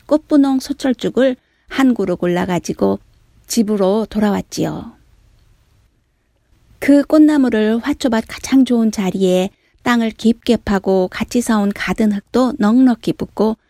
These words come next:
정성스럽게 심었습니다. 꽃분홍 소철쭉을 사다 심어 놓으니 집 전체가 다 화사해 보여서 기분 좋게 하루를 마감하고 다음 날부터 아침 저녁으로 열심히 물을 주었지요.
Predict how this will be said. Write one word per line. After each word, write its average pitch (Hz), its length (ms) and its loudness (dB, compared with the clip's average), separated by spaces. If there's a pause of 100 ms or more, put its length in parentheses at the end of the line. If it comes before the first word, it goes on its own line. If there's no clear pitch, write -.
(220)
정성스럽게 202 800 -2
심었습니다. - 1000 -2 (1300)
꽃분홍 320 400 2
소철쭉을 285 600 0
사다 233 300 2
심어 208 260 0
놓으니 190 480 2 (480)
집 - 200 -2
전체가 220 500 0
다 202 280 -6
화사해 262 400 -2
보여서 185 500 -2 (380)
기분 190 280 0
좋게 202 380 0
하루를 208 380 0
마감하고 190 760 0 (380)
다음 202 320 -2
날부터 185 560 -6 (120)
아침 262 380 2
저녁으로 226 560 0
열심히 233 680 0
물을 208 340 2
주었지요. - 680 -6